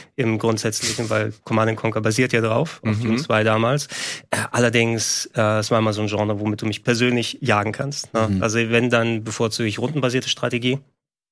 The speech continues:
Speaker 1: und, äh, lieber so Manager-Spiele und andere Sachen und, äh, ich kann da nicht, ähm, effizient dazu beitragen. Das haben wir bei mir im Internetcafé immer alles gespielt,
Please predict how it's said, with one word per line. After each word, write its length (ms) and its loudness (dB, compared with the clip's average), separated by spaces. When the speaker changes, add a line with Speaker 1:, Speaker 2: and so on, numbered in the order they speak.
Speaker 1:
und, 460 -2
äh, 220 0
lieber 240 0
so 100 -4
Manager-Spiele 800 0
und 80 -2
andere 220 2
Sachen 400 0
und, 340 -2
äh, 300 -2
ich 160 -4
kann 240 2
da 320 4
nicht, 560 0
ähm, 560 0
effizient 460 0
dazu 220 0
beitragen. 680 2
Das 300 -4
haben 140 2
wir 80 2
bei 60 0
mir 140 2
im 100 2
Internetcafé 560 0
immer 180 2
alles 200 2
gespielt, 380 2